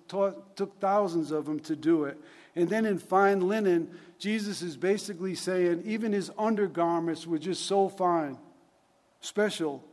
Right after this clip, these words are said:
undergarments. And that he fared sumptuously every day. He lived in luxury.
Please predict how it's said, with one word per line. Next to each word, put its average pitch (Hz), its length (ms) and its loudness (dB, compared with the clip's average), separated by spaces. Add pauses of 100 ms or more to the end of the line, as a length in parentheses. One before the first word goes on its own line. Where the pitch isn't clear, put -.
(380)
undergarments. 147 840 0 (1600)
And 143 140 -8
that 165 200 -2
he 156 200 -10
fared 180 580 0
sumptuously 165 960 -2
every 170 220 -2
day. 175 240 2
He 160 60 2
lived 180 280 0
in 170 140 0
luxury. 160 580 -4